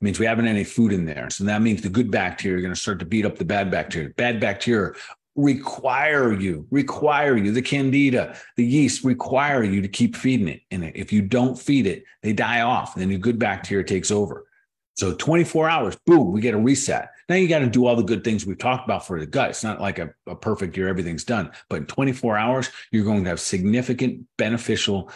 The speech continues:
impact on your microbiome. Now let's bump it, let's, yeah, right? So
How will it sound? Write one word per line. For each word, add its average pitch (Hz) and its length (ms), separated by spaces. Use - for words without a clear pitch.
impact 104 640
on 95 160
your 95 120
microbiome. 82 640
Now 104 200
let's 139 140
bump 127 300
it, 120 240
let's, 107 240
yeah, 120 420
right? 123 320
So 101 220